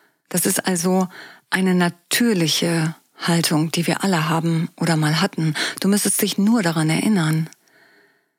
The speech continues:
Du hast wirklich schon ganz viele Erfahrungen von genug in deinem Leben gemacht.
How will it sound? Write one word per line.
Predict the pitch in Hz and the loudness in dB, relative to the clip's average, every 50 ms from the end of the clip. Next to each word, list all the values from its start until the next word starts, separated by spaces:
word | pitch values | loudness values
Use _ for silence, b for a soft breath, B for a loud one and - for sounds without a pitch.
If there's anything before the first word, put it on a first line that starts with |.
| b b _ _ _ _ _ _ - | b b _ _ _ _ _ _ -2
Du | - 202 214 | 0 0 2
hast | 226 226 220 - - - - - - | 2 0 -2 -4 -6 -6 -8 -8 -6
wirklich | - 175 165 208 240 240 233 226 226 220 - | -6 -2 0 0 0 0 0 -2 0 0 0
schon | - - 180 175 175 170 | 0 0 -2 -2 -2 -2
ganz | 170 196 208 220 220 214 - - | 0 0 0 0 0 0 -2 -4
viele | - - - 208 196 175 165 - | -2 0 0 2 2 2 0 0
Erfahrungen | - 165 170 - - - 180 180 185 185 185 175 165 165 170 170 170 170 | 0 -2 -2 -2 -2 -2 0 0 0 0 0 2 2 2 2 2 0 0
von | - - - - - 175 180 185 190 196 196 175 165 | 0 -2 -2 -2 0 0 2 2 2 2 2 0 0
genug | - 175 170 175 185 190 196 226 226 208 170 143 - - - - - _ _ _ _ _ _ - | 0 0 2 2 2 4 4 4 4 2 2 0 -2 -6 -6 -6 -10 _ _ _ _ _ _ -4
in | - 190 185 | 0 0 2
deinem | 175 165 165 165 165 | 2 2 2 0 0
Leben | 160 165 165 165 165 165 | 0 0 0 0 0 0
gemacht. | 156 160 160 175 185 175 156 - - - - - | 0 2 2 2 0 0 -2 -4 -8 -10 -10 -12